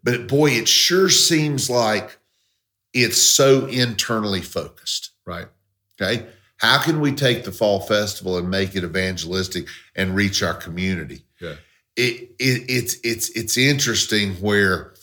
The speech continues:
Speaker 1: for me, with our senior adults,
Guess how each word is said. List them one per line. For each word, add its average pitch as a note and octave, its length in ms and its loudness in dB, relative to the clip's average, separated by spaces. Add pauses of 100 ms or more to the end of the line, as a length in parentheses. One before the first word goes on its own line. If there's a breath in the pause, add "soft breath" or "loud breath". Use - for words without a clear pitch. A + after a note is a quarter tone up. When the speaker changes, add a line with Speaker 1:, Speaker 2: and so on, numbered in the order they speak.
(400 loud breath)
Speaker 1:
for G#2 140 2
me, A2 640 2
with G2 280 -2
our G#2+ 240 2
senior G2+ 460 0
adults, F#2 840 -4